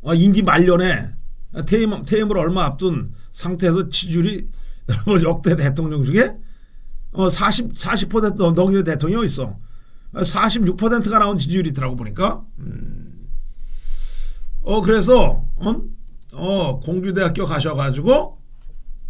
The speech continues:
네, 공주대학교 가셔가지고 여러분 한번 이거, 이거 한번 보세요. 우리 대통령님을 잘 한번 보세요. 어떻게 하시나? 음? 지금 아, 그, 여기, 여기 한번 걸어오시는 거 보세요.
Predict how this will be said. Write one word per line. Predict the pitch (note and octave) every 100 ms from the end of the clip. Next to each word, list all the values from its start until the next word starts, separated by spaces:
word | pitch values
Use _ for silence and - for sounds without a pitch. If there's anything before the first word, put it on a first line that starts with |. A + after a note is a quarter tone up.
| - - - - - - - - - - - - - - - - - - - - - -
네, | C3
공주대학교 | - F3 E3+ F3 E3+ F3+
가셔가지고 | D#3 C#3+ C#3+ D3 D3 D#3
여러분 | E3+ G3+
한번 | A#3+ B3
이거, | A3+ A3+
이거 | G#3+ B3+
한번 | A3
보세요. | E3+ D#3 C3
우리 | C#3+ G#3+ F3 - - - - -
대통령님을 | D#3 F3 G3 G#3 F#3+ G3 F#3+ G3+ G#3+
잘 | - -
한번 | A3 G3+
보세요. | D3+ D3+
어떻게 | D#3+ D#3+
하시나? | D#3 C#3+ D#3+ G#3+ - - - - - -
음? | D#3+ E3+ - - - - - - - B2+
지금 | C#3 D3
아, | D3 - -
그, | A2 A2 A2 - - - D#3+
여기, | F#3+
여기 | G#3 G3+
한번 | F3+ F#3
걸어오시는 | B2 D#3 G#3+ F#3+ F3+
거 | G3
보세요. | D3 A2 B2 F#2+